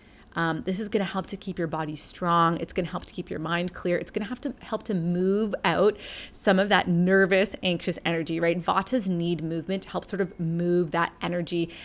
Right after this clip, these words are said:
and to help also create a grounding energy. Pitta doshas need movement to help sort of, like, stoke and keep contained that Pitta fire, and Kaphas need movement to help them to, um, keep from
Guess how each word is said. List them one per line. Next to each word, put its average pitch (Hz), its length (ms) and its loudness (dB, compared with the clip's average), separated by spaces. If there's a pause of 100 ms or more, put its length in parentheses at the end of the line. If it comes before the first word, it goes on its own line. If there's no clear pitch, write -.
(120)
and 175 120 -2
to 180 60 -8
help 175 180 0
also 170 280 0
create 175 260 -4
a 165 60 -2
grounding 165 680 -2 (300)
energy. 170 500 -2
Pitta 247 320 0
doshas 175 580 0
need 175 540 -2
movement 170 440 -2
to 175 80 -10
help 180 240 -2
sort 240 160 0
of, 226 80 0
like, 175 180 0 (200)
stoke - 680 0
and 180 240 -2
keep - 300 -4
contained 175 540 -2
that - 240 -2
Pitta 185 260 -4
fire, 175 480 2 (240)
and 180 180 -2
Kaphas 208 420 2
need 170 220 -4
movement 170 360 -2 (180)
to 180 100 -10
help 190 360 -2
them 175 280 0 (120)
to, 175 360 -2 (400)
um, 160 440 -2 (400)
keep - 380 -2
from 180 320 2